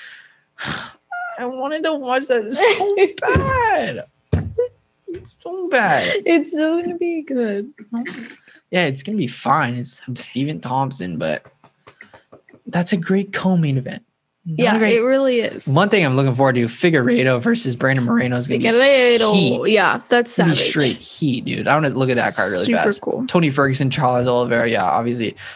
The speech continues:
Speaker 1: Renato Moicano versus
Speaker 2: And what day is this
Speaker 1: Rafael
Speaker 2: on?
Speaker 1: Fiziev. This is, uh, December twelfth pay-per-view.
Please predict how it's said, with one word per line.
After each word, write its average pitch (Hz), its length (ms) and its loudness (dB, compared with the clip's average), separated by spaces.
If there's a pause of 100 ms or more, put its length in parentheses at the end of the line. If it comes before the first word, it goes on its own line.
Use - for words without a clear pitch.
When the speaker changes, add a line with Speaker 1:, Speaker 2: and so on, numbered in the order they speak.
(100)
Speaker 1:
Renato 131 320 2
Moicano 120 580 0
versus 123 380 -4 (140)
Speaker 2:
And 240 160 4
what 233 120 2
day 262 140 6
is 214 60 -2
this 220 100 4
Speaker 1:
Rafael 123 180 4
Speaker 2:
on? 135 200 2
Speaker 1:
Fiziev. 120 720 0 (540)
This 135 200 0
is, 139 280 0
uh, 120 440 2
December 123 340 0
twelfth 113 340 0
pay-per-view. 110 500 -4